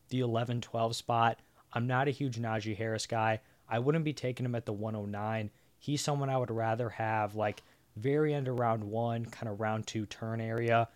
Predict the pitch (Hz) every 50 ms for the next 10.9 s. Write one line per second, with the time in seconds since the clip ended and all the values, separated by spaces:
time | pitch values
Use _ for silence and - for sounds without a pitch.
0 | - _ _ - - - 135 123 - - 147 143 143 143 131 - - - 135 135
1 | 131 120 127 127 127 123 120 120 - - 120 113 107 117 113 113 110 - 113 113
2 | 110 117 120 120 123 123 120 - 104 104 - - - - - 101 101 104 - 147
3 | 156 151 147 135 - - - - _ _ _ - - 117 131 131 127 127 120 123
4 | 120 113 - 113 117 127 123 117 - - - 120 117 117 113 - - - 117 113
5 | - - - 113 104 - 113 107 107 - - - 110 104 - - 110 110 110 110
6 | 110 110 - - - _ _ _ _ - 127 135 131 120 113 117 127 113 123 113
7 | 113 120 117 117 113 110 107 104 98 - - - 120 117 110 110 110 110 110 -
8 | 117 113 113 110 110 107 107 110 117 110 113 110 - - 113 107 104 104 98 98
9 | 113 113 117 117 117 120 120 120 123 120 - - _ _ - - - 123 135 139
10 | 139 127 - - 156 156 147 - 143 139 139 131 135 139 143 139 127